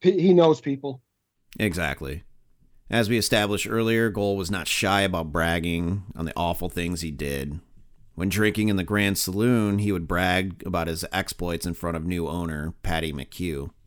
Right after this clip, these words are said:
Speaker 2: McHugh would hold on to all of this information, since he saw how Jacobson's claims went nowhere.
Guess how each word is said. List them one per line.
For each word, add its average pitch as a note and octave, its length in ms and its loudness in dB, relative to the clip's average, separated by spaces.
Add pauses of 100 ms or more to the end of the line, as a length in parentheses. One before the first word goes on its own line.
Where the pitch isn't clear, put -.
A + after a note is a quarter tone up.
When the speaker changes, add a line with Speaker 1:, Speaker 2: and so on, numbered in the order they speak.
(720)
Speaker 2:
McHugh B2 440 4
would G#2+ 140 4
hold A2 200 2
on G2+ 240 4
to F2 100 0
all F#2+ 240 2
of G2 100 0
this F2+ 160 -4
information, E2 800 -6 (320)
since F2 220 -8
he E2+ 60 -8
saw D#2 260 -2
how D#2+ 120 -2
Jacobson's D2 640 -10 (160)
claims E2+ 460 -2
went D2+ 240 -10
nowhere. C2+ 580 -8